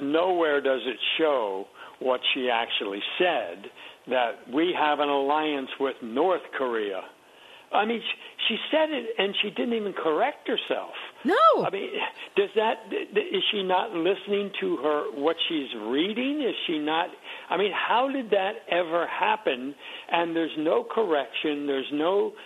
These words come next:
Speaker 1: acknowledgement. It's just moving on. It's like an, it's like a robot reading words. Uh, uh, I mean, I guess that's an improvement over her word salads when she speaks off the cuff. But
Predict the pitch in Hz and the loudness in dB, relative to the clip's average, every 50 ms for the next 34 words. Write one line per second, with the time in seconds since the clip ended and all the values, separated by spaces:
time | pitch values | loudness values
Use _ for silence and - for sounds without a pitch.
0 | - - 165 151 135 131 135 131 131 127 135 151 175 185 180 160 - - 131 123 | -6 -2 -2 -2 -2 -2 -2 2 2 4 4 2 2 0 0 -2 -2 -4 -4 -2
1 | 123 127 123 - 160 - - - 170 - - - 131 127 135 160 202 214 180 202 | -2 -4 -2 -4 -4 -2 -2 -2 -2 -4 -4 -8 -4 -2 0 0 0 0 0 0
2 | 196 185 196 214 240 247 247 214 151 135 139 - - 175 175 160 - - 165 160 | -2 0 0 0 0 0 -2 -2 -2 -4 -4 -2 -2 0 0 0 0 -2 -4 -4
3 | 147 - - - - - - - 175 170 - - 185 180 170 165 180 175 156 147 | -4 -8 -12 -14 -14 -12 -4 -2 -2 -2 0 0 0 0 2 2 2 0 2 4
4 | 160 196 233 262 226 185 143 127 - - 143 147 160 170 160 165 165 165 160 156 | 2 2 2 2 2 2 2 2 0 -2 -2 0 0 0 0 0 -2 -2 0 0
5 | 175 220 262 262 - - 113 - 101 113 123 135 135 143 151 - 151 147 156 156 | 2 2 2 0 0 -2 -4 -6 -10 -6 -2 0 0 0 2 2 2 0 0 -2
6 | - - - - - - - - 156 165 170 165 160 170 170 147 - 170 185 202 | -4 -8 -10 -10 -6 -4 0 0 0 0 0 -2 0 0 -2 0 0 0 0 0
7 | 190 - - - 160 160 185 190 - - - - - - - - - - - - | 0 -4 -4 0 0 0 0 -2 -4 -12 -20 -20 -20 -18 -16 -16 -16 -14 -6 -2
8 | 156 151 151 139 - - - 175 180 220 247 240 190 160 151 143 143 139 - - | 0 0 0 -2 -4 -4 0 0 2 2 0 -4 -4 -2 -2 -2 -2 0 0 2
9 | 151 156 156 131 135 147 139 135 127 - 143 147 143 127 117 123 143 151 160 156 | 2 2 0 0 0 0 0 0 0 0 0 0 0 0 0 0 0 0 0 -2
10 | 147 123 - - - 165 156 156 165 175 175 156 131 123 123 120 120 123 127 127 | -4 -6 -10 -8 -2 0 0 2 2 2 2 2 0 0 -2 -6 -4 -2 -2 -2
11 | 127 123 - 139 127 - - - - 147 139 - - 151 139 131 127 - - 127 | 0 -2 -2 -2 -2 -6 -6 -2 -2 -2 -2 -2 0 0 2 2 0 -2 -4 -8
12 | 110 - 160 196 233 214 165 - - - - - - - - - - - - 156 | -4 0 2 2 2 2 0 -2 -6 -14 -14 -14 -14 -12 -12 -12 -12 -4 0 0
13 | 156 | 0